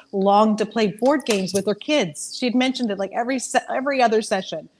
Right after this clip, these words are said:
"Loved it. I just wanna play board games." And so covid provided that. She was going to play board games with her kids. And then there's the other side, which is the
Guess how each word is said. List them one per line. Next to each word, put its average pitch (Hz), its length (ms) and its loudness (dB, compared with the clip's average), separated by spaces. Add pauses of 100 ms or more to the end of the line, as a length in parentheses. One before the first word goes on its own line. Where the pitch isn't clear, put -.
(240)
"Loved 247 200 -6
it. - 20 -2
I 254 40 -4
just - 120 -8
wanna 381 120 -8
play 269 240 -4
board 208 220 -2
games." 180 260 -4
And 220 160 -2
so 214 360 0 (320)
covid 262 340 2
provided 214 520 -2
that. - 300 -10
She - 160 -12
was 190 80 -8
going 196 240 -2
to 190 60 -6
play 190 160 -6
board 175 260 -4
games 170 280 -6
with 175 100 -8
her 170 80 -4
kids. 220 460 0 (360)
And 214 140 4
then 226 160 4
there's 226 300 0
the 214 260 0
other 240 340 4
side, 156 540 -8 (380)
which 202 260 -2
is 196 300 -2
the 190 200 0